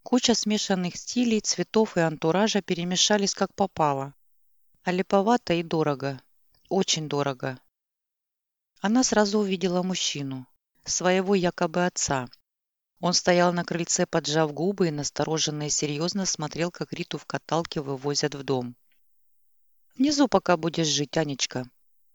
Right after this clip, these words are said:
Так, твоя комната теперь здесь. Глянь, как обустроили. Наконец ты дома.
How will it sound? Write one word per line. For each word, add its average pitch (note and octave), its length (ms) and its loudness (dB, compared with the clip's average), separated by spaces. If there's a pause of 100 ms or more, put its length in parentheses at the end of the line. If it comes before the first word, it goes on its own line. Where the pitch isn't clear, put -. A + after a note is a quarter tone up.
(140)
Так, G#3+ 240 4
твоя G#3+ 240 6
комната F#3+ 500 0
теперь F3 380 -2
здесь. - 420 0 (440)
Глянь, G#3+ 240 2
как F3 180 0
обустроили. D#3 800 -2 (720)
Наконец A#3 480 4
ты G3 140 -2
дома. E3 440 0